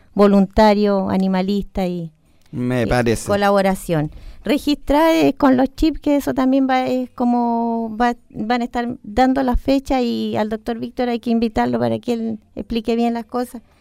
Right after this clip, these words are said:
Speaker 1: Educar, usted sabe que estamos nosotros en la tenencia responsable, eh, que, eh, la gente aprenda que el adoptar es la responsabilidad de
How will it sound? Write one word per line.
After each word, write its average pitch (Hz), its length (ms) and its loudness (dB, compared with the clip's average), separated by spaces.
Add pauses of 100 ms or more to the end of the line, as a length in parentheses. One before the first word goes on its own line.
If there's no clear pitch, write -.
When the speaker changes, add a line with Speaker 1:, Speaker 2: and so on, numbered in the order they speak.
(100)
Speaker 1:
Educar, 254 420 2
usted 269 240 -2
sabe 262 260 -2
que 247 60 -4
estamos 240 320 -4
nosotros 233 360 -4
en 233 60 -2
la 233 80 -2
tenencia 233 440 -4
responsable, 226 800 -4 (760)
eh, 208 220 -2
que, 202 760 0
eh, 190 380 -4
la 190 160 -4 (100)
gente 226 380 -2
aprenda 233 320 2
que 220 180 0
el 214 100 0
adoptar 208 540 2
es 226 100 0
la 214 120 0
responsabilidad 202 1040 -2
de 196 320 -4